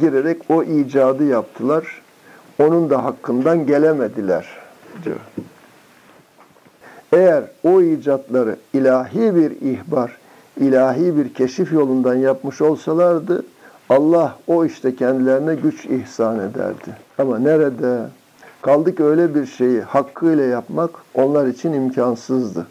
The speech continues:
Eğer böyle olmasaydı Allah onlara o işi peygamberlerinin dili ile emrederdi.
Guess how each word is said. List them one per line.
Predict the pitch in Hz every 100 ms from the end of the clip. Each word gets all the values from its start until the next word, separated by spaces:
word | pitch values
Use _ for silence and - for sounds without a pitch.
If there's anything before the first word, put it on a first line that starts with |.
| _ _ _ - - - _
Eğer | 156 156 139 131
böyle | 139 135
olmasaydı | 123 160 156 131 - 104 107 117 170 190 _
Allah | 131 139 147
onlara | 135 131 135 131 123
o | - 147 147
işi | 127 - 123 - - _ _
peygamberlerinin | - 131 139 135 135 143 135 135 131 151 175 151 120 143
dili | 147 180
ile | 165 143 123 107 - -
emrederdi. | 135 127 117 113 110 104 92 104